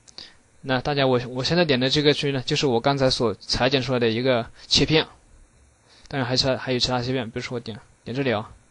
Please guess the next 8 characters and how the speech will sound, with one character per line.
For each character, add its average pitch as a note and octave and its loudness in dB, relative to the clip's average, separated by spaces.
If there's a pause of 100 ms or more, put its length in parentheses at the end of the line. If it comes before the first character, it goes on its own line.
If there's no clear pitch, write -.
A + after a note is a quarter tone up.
(140)
那 B2+ -12
么 A#2 -6
它 - -12
就 B2+ -6
出 A#2 -4
来 A2 2
了。 G2 -4 (2500)
好， C3 2